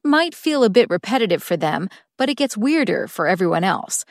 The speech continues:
Seth's friends who don't know or follow me only ever see pictures of me, and my friends who don't know or follow Seth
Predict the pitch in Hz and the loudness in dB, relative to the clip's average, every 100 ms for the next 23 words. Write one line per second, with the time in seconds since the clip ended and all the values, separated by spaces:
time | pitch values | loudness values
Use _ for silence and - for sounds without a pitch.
0 | _ _ _ - 320 359 - - 269 170 | _ _ _ -2 4 4 2 -2 2 0
1 | 147 165 - 196 170 233 262 208 208 240 | 0 -4 -2 -2 2 2 4 2 4 4
2 | - 226 294 - 240 185 165 156 151 156 | 4 2 2 2 2 2 0 -2 -6 -6
3 | 240 294 349 349 269 269 - 226 - 220 | -2 -2 -2 -2 -2 -2 -2 -4 -2 -2
4 | 220 190 - 165 220 262 127 - _ _ | -2 -2 -2 -2 0 0 -2 -10 _ _
5 | _ - 214 262 339 - 175 147 214 214 | _ 0 2 4 2 0 -2 -2 -4 -4
6 | 190 185 - 180 185 190 190 240 - 214 | -2 -2 -2 -2 -2 -2 0 0 0 0
7 | 202 160 - 294 254 220 | 2 0 -2 -2 -2 -4